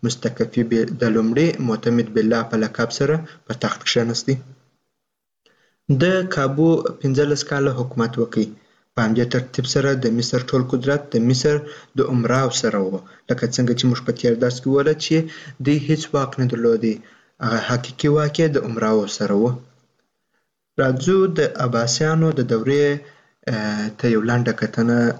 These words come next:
کوو. د عباسیانو دوره د امویانو په خلاف چې د فتوحاتو دوره هم بلل کیږي، د مدنیت او پرمختګ له کبله شهرت لري. اداري تشکیلات سم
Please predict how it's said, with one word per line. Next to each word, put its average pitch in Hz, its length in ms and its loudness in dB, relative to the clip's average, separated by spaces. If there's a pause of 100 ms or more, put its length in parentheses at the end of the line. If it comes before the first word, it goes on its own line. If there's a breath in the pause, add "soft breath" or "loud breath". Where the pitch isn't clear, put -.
کوو. 139 260 2 (760 loud breath)
د 131 60 2
عباسیانو 170 720 2
دوره 143 340 0
د 143 80 -4
امویانو 127 560 2
په 127 120 -6
خلاف 131 420 0
چې - 140 -2 (240)
د - 40 -4
فتوحاتو 131 720 -2
دوره 117 320 0 (120)
هم 131 120 4
بلل 127 260 2
کیږي، 143 340 0
د 127 100 0
مدنیت 110 600 2
او 120 60 -6
پرمختګ 107 500 -2
له 131 100 -2
کبله 127 500 0 (160 loud breath)
شهرت - 560 -2
لري. 120 260 2 (960)
اداري 151 320 4
تشکیلات 160 640 -2
سم 165 260 0